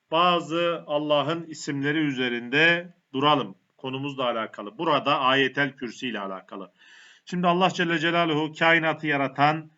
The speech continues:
idare eden en yüce varlık. Varlığı zorunlu olan ve bütün övgülere layık bulunan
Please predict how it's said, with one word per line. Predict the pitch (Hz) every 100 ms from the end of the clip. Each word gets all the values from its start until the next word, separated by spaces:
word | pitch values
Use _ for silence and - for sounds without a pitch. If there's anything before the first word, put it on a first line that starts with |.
| _ _ _ -
idare | 135 135 127 123 156 170
eden | 147 156 165 165 160 _ _ _ _ _
en | 175 190
yüce | 143 120 151 131
varlık. | 123 110 104 - -
Varlığı | 127 156 170 180 196 220 208 220 _
zorunlu | 117 139 160 156 220
olan | 214 151 131 123
ve | 170 190
bütün | - - 262 262 196
övgülere | 175 170 156 160 160 160
layık | 156 156 156 165 220 - _
bulunan | 143 139 131 151 156